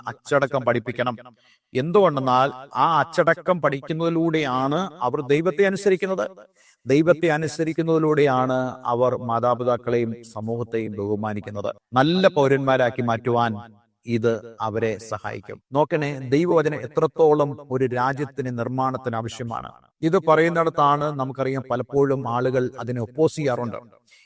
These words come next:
എന്തുകൊണ്ടാണ് വിശുദ്ധ വേദപുസ്തകം മാത്രം എതിർക്കപ്പെടുന്നത്? എന്തുകൊണ്ടാണ് കർത്താവിന്റെ നാമം മാത്രം എതിർക്കപ്പെടുന്നത്?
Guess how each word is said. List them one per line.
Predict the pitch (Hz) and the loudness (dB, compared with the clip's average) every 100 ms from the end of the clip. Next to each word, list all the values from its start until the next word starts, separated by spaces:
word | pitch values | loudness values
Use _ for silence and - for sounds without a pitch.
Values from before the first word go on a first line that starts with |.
| - | -4
എന്തുകൊണ്ടാണ് | 156 202 185 165 | 4 6 6 4
വിശുദ്ധ | 156 147 165 | 2 0 0
വേദപുസ്തകം | 156 139 147 151 151 160 151 | 2 2 2 0 0 0 0
മാത്രം | 135 131 139 | -2 -2 -2
എതിർക്കപ്പെടുന്നത്? | 127 135 139 139 135 135 139 135 - | -2 -2 -2 -4 -4 -4 -6 -10 -14
എന്തുകൊണ്ടാണ് | 120 135 139 139 135 127 | -6 -2 0 0 0 -2
കർത്താവിന്റെ | 117 127 139 139 | -2 0 0 0
നാമം | 127 127 131 | -2 -2 -2
മാത്രം | 127 123 | -2 -2
എതിർക്കപ്പെടുന്നത്? | 123 123 131 127 135 131 - | -4 -6 -4 -4 -2 -2 -2